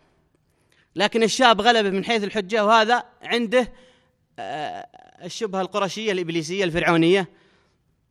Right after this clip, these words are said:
اللي قال فرعون، وش قال فرعون؟ وش حجة فرعون؟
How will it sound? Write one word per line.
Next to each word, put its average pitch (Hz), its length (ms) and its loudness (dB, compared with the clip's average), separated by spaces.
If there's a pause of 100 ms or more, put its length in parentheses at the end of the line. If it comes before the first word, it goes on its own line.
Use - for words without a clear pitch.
(640)
اللي 165 120 -6
قال 175 300 -2
فرعون، 170 400 -4 (120)
وش - 140 -14
قال 202 200 -2
فرعون؟ 190 320 -8
وش 196 200 -10
حجة 185 220 -10
فرعون؟ 190 380 -12